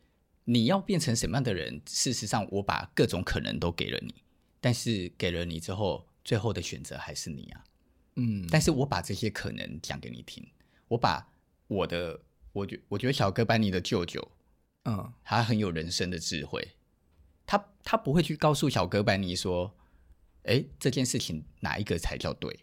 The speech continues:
Speaker 1: 哪一个才，才叫错？”我觉得他没有。
Speaker 2: 嗯。
Speaker 1: 可是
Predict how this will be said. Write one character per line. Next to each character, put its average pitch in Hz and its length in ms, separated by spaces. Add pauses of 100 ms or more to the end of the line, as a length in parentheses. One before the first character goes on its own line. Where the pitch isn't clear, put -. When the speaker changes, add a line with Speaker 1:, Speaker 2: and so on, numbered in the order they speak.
Speaker 1:
哪 - 200
一 107 60
个 - 160
才， - 200 (240)
才 - 220
叫 87 180
错？” - 300 (220)
我 101 80
觉 101 120
得 127 80
他 120 60
没 101 180
有。 90 120
Speaker 2:
嗯。 - 160 (1600)
Speaker 1:
可 - 120
是 - 360